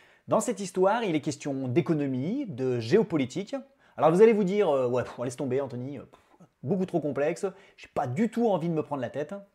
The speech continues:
Ne vous inquiétez pas, l'auteur réussit parfaitement à vulgariser son sujet. Même moi, qui n'y connaissais rien,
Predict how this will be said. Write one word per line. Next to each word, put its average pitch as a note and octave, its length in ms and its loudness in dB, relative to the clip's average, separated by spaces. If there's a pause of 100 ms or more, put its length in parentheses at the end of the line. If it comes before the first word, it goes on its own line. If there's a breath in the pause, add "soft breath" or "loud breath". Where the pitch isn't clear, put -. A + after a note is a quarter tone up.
(800 soft breath)
Ne E3+ 120 6
vous A3 200 4
inquiétez D#3+ 280 -2
pas, D3+ 340 2
l'auteur F3+ 540 4
réussit D#3 440 -2
parfaitement F3 640 -4
à C3 120 -6
vulgariser D3+ 640 -2
son F#3+ 180 -8
sujet. C#3+ 520 -8 (840 soft breath)
Même B3+ 300 2
moi, G#3+ 440 0 (240)
qui B3+ 160 2
n'y C4+ 100 2
connaissais A3+ 380 -2
rien, G#3+ 400 -4